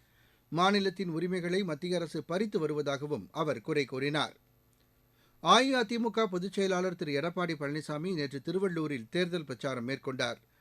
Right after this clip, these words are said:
அப்போது பேசிய அவர், அ இ அ தி மு க ஆட்சியின் போது தமிழகத்தில் பதினோரு மாவட்டங்களில் அரசு மருத்துவக் கல்லூரி, மருத்துவமனைகள் நிறுவப்பட்டதாக தெரிவித்தார். கடந்த ஆட்சியின் போது கொண்டுவரப்பட்ட பல்வேறு நலத்திட்டங்களை தி மு க அரசு நிறுத்திவிட்டதாகவும் அவர் குறை கூறினார்.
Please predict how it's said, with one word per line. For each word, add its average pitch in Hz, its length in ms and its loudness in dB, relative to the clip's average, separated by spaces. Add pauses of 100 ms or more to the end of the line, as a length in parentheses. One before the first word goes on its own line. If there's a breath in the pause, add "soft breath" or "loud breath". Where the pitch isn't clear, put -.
(180 soft breath)
அப்போது 165 360 2
பேசிய 151 340 -2
அவர், 175 220 0 (340 soft breath)
அ 170 140 6
இ 233 120 6
அ 233 120 4
தி 220 140 -6
மு 214 100 0
க 214 140 0
ஆட்சியின் 190 400 0
போது 196 220 2
தமிழகத்தில் 185 600 -2
பதினோரு 175 400 0
மாவட்டங்களில் 165 680 -2
அரசு 170 340 -4
மருத்துவக் 156 380 -2
கல்லூரி, 170 320 -2
மருத்துவமனைகள் 160 680 -4
நிறுவப்பட்டதாக 156 800 -2
தெரிவித்தார். 123 560 -2 (520 soft breath)
கடந்த 220 300 4
ஆட்சியின் 208 360 2
போது 202 200 4
கொண்டுவரப்பட்ட 180 600 0
பல்வேறு 185 480 4
நலத்திட்டங்களை 180 720 0
தி 175 140 -2
மு 185 140 -4
க 180 120 0
அரசு 160 280 -2
நிறுத்திவிட்டதாகவும் 170 960 -2
அவர் 156 220 -2
குறை 143 220 -2
கூறினார். 131 500 -2